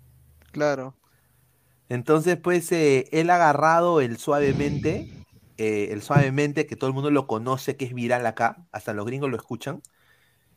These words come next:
Speaker 2: y ha agarrado el video de Suavemente y lo ha copiado para Neverita, weón.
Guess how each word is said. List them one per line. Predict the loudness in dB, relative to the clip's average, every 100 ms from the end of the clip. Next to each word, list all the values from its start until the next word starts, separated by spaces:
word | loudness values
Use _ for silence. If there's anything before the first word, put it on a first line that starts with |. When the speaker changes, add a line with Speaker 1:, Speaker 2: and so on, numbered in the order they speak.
| _ _
Speaker 2:
y | 0
ha | 4
agarrado | 4 4 2
el | 2
video | -2 0 4 4 4
de | 0
Suavemente | -2 -2 -2 -4 -4 -2
y | 0
lo | -2
ha |
copiado | -2 -4 0 2 2 2
para | -2
Neverita, | -2 -4 -6 -6 -12
weón. | -14 -18